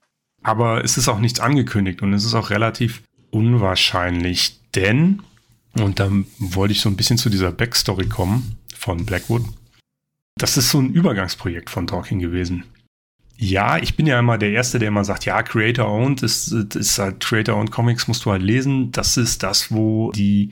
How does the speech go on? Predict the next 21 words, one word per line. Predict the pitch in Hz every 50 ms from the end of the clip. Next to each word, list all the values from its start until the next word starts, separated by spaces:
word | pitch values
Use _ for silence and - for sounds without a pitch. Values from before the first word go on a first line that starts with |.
| - -
Künstler | - - 214 - - - - - - - 110 104 101 101
ihr | 101 101 101 98 95
Herzblut | 90 85 107 110 - - - - 104 - - -
reinschütten, | 90 92 98 101 101 98 101 120 - - - - 113 120 - 107 101
im | 98 92 90
Gegensatz | 87 95 95 101 101 98 92 90 - - -
zu | - - - - 95 92 95 98 101
irgendwelchen | - 101 95 92 87 87 95 90 - - 101
Auftragsarbeiten, | 90 92 - - 107 101 - - - 90 87 87 90 90 - - 95
die | 85 - 95
sie | 87 90 95 92 92
vielleicht | - - - 98 87 85 85 85 85 - - -
für | - - 95 92 87
Marvel, | 87 85 87 90 92 92 90
D | 82 -
C | - - - - 95 92 95 95
oder | 92 92 90 90 90 90 -
irgendwelche | - 95 92 - 92 85 - 98 92
anderen | 92 101 101 98
Franchise-Comics | 90 - - 98 95 95 - - 92 92 - - - - 92 95 - -
machen. | - 107 - - 123